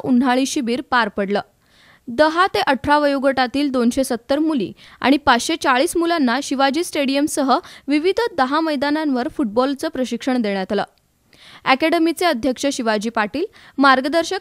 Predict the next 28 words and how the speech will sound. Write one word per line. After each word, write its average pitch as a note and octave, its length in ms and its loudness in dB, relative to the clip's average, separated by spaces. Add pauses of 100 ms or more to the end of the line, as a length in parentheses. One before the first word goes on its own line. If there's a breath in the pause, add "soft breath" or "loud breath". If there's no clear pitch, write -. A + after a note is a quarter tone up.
प्रमोद B3 280 -2
भोसले, A#3+ 500 -2 (120)
किरण A#3 220 0
साळोखे, G#3 480 -2 (240 soft breath)
शिवाजी D#4+ 420 2
घाटगे, B3+ 520 0
संदीप A3+ 380 0
भोसले, A3+ 440 -2 (280 soft breath)
नंदू C#4 320 4
जांभळे, B3+ 480 0 (100)
आशिष G#3+ 320 -4
पाटील, G#3+ 380 -6 (300 loud breath)
प्रदीप D4 340 2
साळोखे, B3+ 540 -2 (100)
संतोष A#3 420 -2
पवार, G#3+ 380 -4 (280 soft breath)
विनायक C#4+ 300 4 (100)
चौगुले, B3+ 440 0 (160)
सुरेश A#3 440 -2
चव्हाण, A3+ 320 -2 (260 soft breath)
अशोक F4+ 380 -2
पवार, B3+ 340 0 (120)
दीपक A3 420 -6
शिंदे, A#3 380 -2 (300 soft breath)
संदीप D4 340 4
पाटील, B3+ 360 0 (260)
तुषार B3 300 -4
पाटील, A#3+ 380 -4